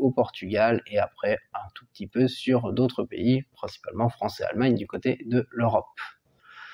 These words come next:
Tout cela fait qu'une entreprise qui est quand même bien implantée depuis bien longtemps sur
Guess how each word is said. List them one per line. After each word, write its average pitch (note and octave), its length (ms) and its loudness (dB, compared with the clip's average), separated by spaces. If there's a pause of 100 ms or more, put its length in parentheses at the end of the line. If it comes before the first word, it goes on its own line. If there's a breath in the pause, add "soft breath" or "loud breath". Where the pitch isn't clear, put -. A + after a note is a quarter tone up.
(420 loud breath)
Tout E3+ 140 8
cela C#3 380 8
fait C#3 440 6
qu'une A#2 400 6
entreprise B2+ 480 4
qui - 140 0
est G#2+ 80 4
quand G#2 120 0
même G#2+ 140 2
bien B2 200 6
implantée A2+ 440 2
depuis C3 400 2
bien C3 220 2
longtemps G#2+ 540 2
sur - 320 0